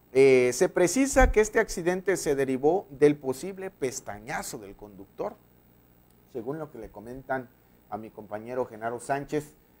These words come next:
el conductor se desplazaba ligeramente sobre esta, eh, vía carretera, pero justo en el punto donde se ubica una curva se quedó dormido al volante. Imagínese este tema. Eh, quiso recobrar el control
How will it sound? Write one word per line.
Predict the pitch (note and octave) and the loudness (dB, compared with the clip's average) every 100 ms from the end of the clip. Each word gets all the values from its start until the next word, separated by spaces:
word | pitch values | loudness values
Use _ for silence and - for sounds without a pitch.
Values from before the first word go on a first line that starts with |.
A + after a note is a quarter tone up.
| _ | _
el | A#2+ A#2 A2+ | -4 -2 -2
conductor | - C3+ B2 F3+ G3+ | -4 -4 -4 -6 -2
se | G#3+ | -2
desplazaba | D#3+ - B2 A2+ E3+ F3+ | -2 -2 -4 -2 -2 -2
ligeramente | C3 D#3 D#3 D3 D3 D3+ E3+ D3 | -4 -6 -6 -6 -8 -6 -6 -6
sobre | B2 A#2 | -6 -6
esta, | C3+ - E3+ A2+ G2 F2 D2+ _ | -6 -2 0 0 -2 -6 -12 _
eh, | G2 F2+ F#2 | -20 -20 -12
vía | A#2+ D3 D3 | -2 -2 -2
carretera, | A2+ G#2 - D3 D#3+ | -6 -12 -6 -4 -2
pero | C3+ B2 | -2 -2
justo | G3 G#3+ - | -4 -6 -4
en | F3 | -4
el | B2+ | -6
punto | - A3 D#3+ C#3+ E3 - _ _ _ | -6 -6 -2 -2 -2 -6 _ _ _
donde | B2+ G#3 A#3 | -4 -2 -2
se | A#3+ | -6
ubica | A3 G#3+ - | -8 -6 -4
una | G#3 G#3 | -4 -4
curva | G3 G#3+ G#3 F#3+ | -8 -6 -2 -2
se | F#3 D#3 | -2 -6
quedó | - D3 E3+ - C3+ | -4 -4 -4 -6 -4
dormido | B2+ B2 C3+ E3+ D#3 | -4 -4 -8 -8 -4
al | A#2 G2 | -4 -6
volante. | G2+ G2 C3+ F3 A2+ F2 | -10 -10 -10 -12 -18 -20
Imagínese | G2 F#2 D#3 C#3+ A#2+ | -20 -18 -14 -12 -10
este | B2 - | -10 -8
tema. | G#2+ A2 G2+ - _ _ _ _ - | -10 -10 -14 -16 _ _ _ _ -4
Eh, | A#2+ | -2
quiso | - G#3+ A3+ | -2 -2 0
recobrar | F#3+ D3+ C#3+ E3+ | 0 0 0 0
el | F#3 | 0
control | - C3 A#2 D#3 E3+ E3+ | -4 -8 -4 0 0 -2